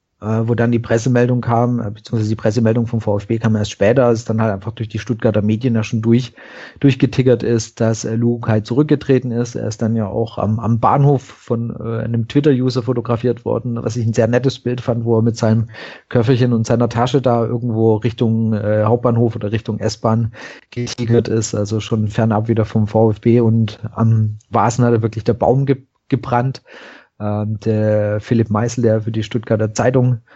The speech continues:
schreibt, meinte, äh, Wahnsinn, was da grad los ist, der Presseraum füllt sich, A R D ist da, alle sind da und es kommen immer mehr Leute und haben dann ja eben auf diese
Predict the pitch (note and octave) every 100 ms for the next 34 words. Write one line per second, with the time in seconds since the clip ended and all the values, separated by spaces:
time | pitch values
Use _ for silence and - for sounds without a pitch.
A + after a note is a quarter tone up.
0 | - - B2 A#2+ A#2+ A2 A#2+ A2+ G#2+ G#2+
1 | G#2 _ A2+ A2 - A2+ C3 C3+ A#2+ C3+
2 | A#2 B2 A#2+ C#3 C3 C3 A#2+ - C3 A2
3 | B2 B2 C3+ B2 C3 - B2 A#2 B2+ A2+
4 | - B2 B2+ A#2+ B2 B2+ - A#2+ A#2 A2
5 | - A#2+ B2+ B2 A#2 A2 A#2 A#2 A#2 A#2
6 | - B2+ B2+ B2 A#2+ A2+ G#2+ A2 A#2+ A#2+
7 | A2+ A2 A#2 A#2 A2 G2+ G#2+ G#2+ - A2
8 | A#2